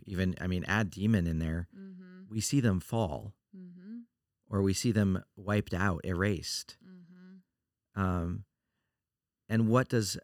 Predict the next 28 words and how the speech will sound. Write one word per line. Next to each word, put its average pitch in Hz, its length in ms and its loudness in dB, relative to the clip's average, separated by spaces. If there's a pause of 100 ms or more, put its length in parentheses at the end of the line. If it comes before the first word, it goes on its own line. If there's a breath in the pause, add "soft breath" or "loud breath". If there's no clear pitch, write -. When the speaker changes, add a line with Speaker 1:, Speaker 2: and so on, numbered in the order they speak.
(120)
Speaker 1:
how 113 240 4
do 113 80 2
we 107 160 4
make, 92 240 2 (400)
in, 92 260 -2
in 95 160 -6
many 101 220 4
ways 92 280 4
as 87 140 0
communities, 92 680 0
how 98 180 2
can 95 180 -6
we 92 160 -2 (100)
lift 95 360 -2
up 95 240 -4
the 90 120 -12
spaces 98 640 -2
and 92 100 2
the 87 60 2
ways 98 380 2
of 85 220 -2
being 98 360 0
and 85 140 -4
the 90 80 -10
welcoming 92 500 -2
of 82 100 -4
the - 100 -12
peace 90 600 -6